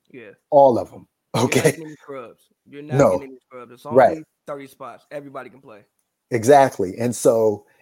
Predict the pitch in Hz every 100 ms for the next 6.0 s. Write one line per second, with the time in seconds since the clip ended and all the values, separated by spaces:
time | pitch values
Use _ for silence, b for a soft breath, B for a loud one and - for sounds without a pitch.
0 | - 117 104 - - 143 160 - - 117
1 | 110 123 127 - 101 92 101 110 127 -
2 | 131 135 - _ _ _ _ _ _ _
3 | _ _ _ _ _ _ - 254 254 247
4 | - 110 98 127 104 101 120 151 120 123
5 | _ - 107 98 135 160 131 113 107